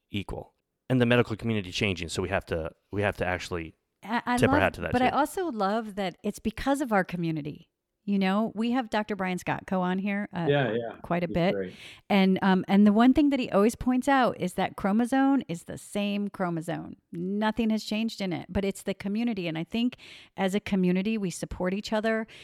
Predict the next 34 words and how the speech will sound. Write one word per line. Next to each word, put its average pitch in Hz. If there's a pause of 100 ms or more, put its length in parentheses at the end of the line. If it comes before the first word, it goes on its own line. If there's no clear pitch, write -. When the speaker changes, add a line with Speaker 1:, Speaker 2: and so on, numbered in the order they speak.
(160)
Speaker 2:
We, 190
um, 160
it's -
not 190 (160)
what 185
it 180
used 196
to 208
be, 208
this, 180
like, 165
cloistered, 190 (260)
you 208
know, 175
person 196
that -
stays 180
in 185
a 175
different 185
room 190
and 175
nobody 180
talks 180
about. 226 (400)
It 202
is 196
a -
celebration, 208
and 165
it's 185
a 175
life 175
that, 208